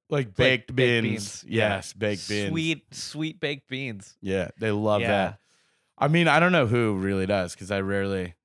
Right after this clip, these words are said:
Speaker 1: it's like, why do they call New York the Big Apple? I fucking rarely see apples out here. There's no
Speaker 2: Nobody's
Speaker 1: apple
Speaker 2: out
Speaker 1: orchard.
Speaker 2: here, like, crunching on Macintosh apples in the streets.
Speaker 1: I ate one on the way here, but, <laughs> but yeah, you don't see that shit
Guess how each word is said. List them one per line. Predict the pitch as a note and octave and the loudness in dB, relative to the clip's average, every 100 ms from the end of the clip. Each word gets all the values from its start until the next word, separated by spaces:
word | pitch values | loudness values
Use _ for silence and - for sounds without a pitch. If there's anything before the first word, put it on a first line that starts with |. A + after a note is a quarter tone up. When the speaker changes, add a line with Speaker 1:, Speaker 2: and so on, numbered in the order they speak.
| _ - | _ -2
Speaker 1:
it's | C#3 D#3+ | 0 0
like, | E3+ A#2 | 0 2
why | A2+ | 2
do | A#2+ | 4
they | A2 | 2
call | A2+ G#2 | 0 -2
New | G2+ | -2
York | G2 F#2+ | -2 -4
the | F#2+ | -6
Big | F#2 F#2 | -6 -6
Apple? | F#2 G2 F2+ F2+ F#2 _ | -6 -6 -6 -8 -10 _
I | - F#2+ | -12 -10
fucking | G#2 F#2+ G2 F#2 | -8 -8 -6 -4
rarely | F#2 F#2 F#2 | -4 -4 -8
see | - F#2+ | -8 -8
apples | F2+ F#2 F#2 E2+ | -6 -8 -10 -10
out | F2 E2+ | -12 -10
here. | F2+ F2 _ | -10 -12 _
There's | - | -4
no | C#3+ | 0
Speaker 2:
Nobody's | G2 - D#3 | 2 0 0
Speaker 1:
apple | B2+ | 0
Speaker 2:
out | B2 | -2
Speaker 1:
orchard. | A#2 | -2
Speaker 2:
here, | B2+ A#2+ | -4 -4
like, | A#2 G#2+ | -4 -6
crunching | - A#2 A2 C3 | -8 -8 -8 -8
on | A2+ G#2 G2+ | -8 -8 -8
Macintosh | G2 G2 G2+ F#2+ G2+ F#2+ - | -8 -8 -10 -10 -8 -8 -8
apples | F#2 F2+ F2 F2+ | -10 -10 -14 -12
in | G2 | -12
the | F#2 | -12
streets. | - G#2+ E2+ - - | -10 -10 -12 -12 -2
Speaker 1:
I | C3+ | 2
ate | D#3 F3 F3+ | 4 4 4
one | B2 | 4
on | A2+ G#2+ | 2 0
the | G#2+ | 0
way | G#2 | 0
here, | A2 F#2+ | 0 -2
but, | F2+ F#2+ - | -4 -6 -2
<laughs> | F#3+ - C#4+ - C#4 D4 A3 A#3+ D3+ | -2 0 -2 0 2 4 4 2 2
but | D#3+ C3+ | 2 4
yeah, | D#3 B2+ F#2 | 4 2 -2
you | G#2 B2+ | -4 0
don't | D3+ C3 | 0 -2
see | G#2 | -6
that | F#2+ E2+ | -6 -6
shit | F#2+ F#2 | -8 -10